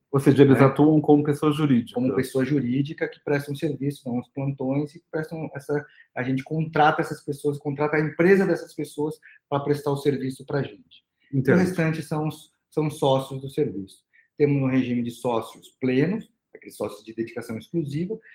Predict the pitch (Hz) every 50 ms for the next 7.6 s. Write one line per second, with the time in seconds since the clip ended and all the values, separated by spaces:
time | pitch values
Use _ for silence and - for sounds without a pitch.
0 | - _ - 226 180 - 185 185 180 - 196 180 185 - 170 160 156 160 - 165
1 | - - - 151 151 147 139 - 156 151 147 147 - 156 147 147 147 - - 156
2 | 135 127 123 127 202 - - _ _ - - _ _ - 135 135 135 135 135 135
3 | 135 139 135 - - _ _ - - 131 131 127 131 127 127 - - 131 - 139
4 | 139 135 131 135 143 147 147 147 - - 160 131 110 110 120 120 127 131 - _
5 | _ _ _ _ - - 190 170 160 156 151 147 147 151 151 151 147 - - _
6 | _ - 131 131 131 131 131 131 135 135 131 131 127 123 120 113 - 127 131 123
7 | 120 117 117 113 113 113 110 110 104 104 101